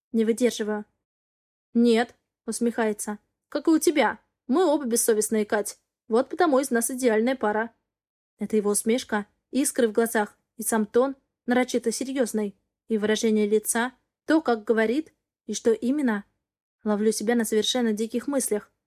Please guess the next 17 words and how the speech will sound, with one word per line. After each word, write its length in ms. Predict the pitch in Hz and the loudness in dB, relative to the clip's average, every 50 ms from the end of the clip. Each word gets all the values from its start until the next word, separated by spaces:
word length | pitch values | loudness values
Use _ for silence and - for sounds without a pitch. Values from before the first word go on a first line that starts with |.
| _ _ _ _ _ _ _ | _ _ _ _ _ _ _
Тянет 320 | - 247 240 226 214 202 - | -2 0 2 2 0 0 -2
к 80 | - | -4
нему, 300 | 226 214 202 202 202 202 - _ _ _ _ _ _ | -2 -2 0 -2 -2 -6 -10 _ _ _ _ _ _
тянет 400 | - 262 262 254 233 214 208 - | -2 0 2 2 2 0 0 -2
и... 320 | - 254 240 233 226 220 - _ _ _ _ _ _ _ | -2 0 0 0 0 -2 -6 _ _ _ _ _ _ _
Ничего 300 | - 247 226 - 262 277 | -8 -6 -4 -2 -2 0
не 100 | 269 240 | 0 0
получается 540 | 226 - 233 240 226 - 262 240 226 - 226 | 2 2 0 0 2 2 0 0 0 0 -2
с 100 | 214 - | -2 -2
этим 220 | 233 226 - 214 208 | -2 -2 -2 -4 -4
поделать. 560 | 233 233 226 254 247 220 208 208 - - - _ _ _ _ _ _ _ _ _ _ _ _ _ | -4 -4 -2 0 0 0 0 -4 -6 -10 -14 _ _ _ _ _ _ _ _ _ _ _ _ _
Обрываю 500 | 240 233 208 226 254 254 262 226 214 202 | -2 0 2 2 0 2 0 0 0 -2
всё, 300 | - - - 214 208 208 - _ _ _ | -2 -4 -4 -6 -6 -8 -10 _ _ _
отмахиваюсь. 760 | - 233 233 - 294 269 233 - - 208 208 208 202 - - - _ _ _ _ _ _ _ | -6 -6 -4 -2 -2 -2 -2 -2 -2 0 0 0 0 -4 -10 -12 _ _ _ _ _ _ _
Это 200 | 277 277 - 294 | -6 -4 -4 -2
гормоны 400 | 247 285 302 311 330 339 269 220 | 0 0 2 2 2 2 0 0
шалят. 460 | - - 226 220 220 214 208 - _ | 0 0 0 0 0 0 -2 -6 _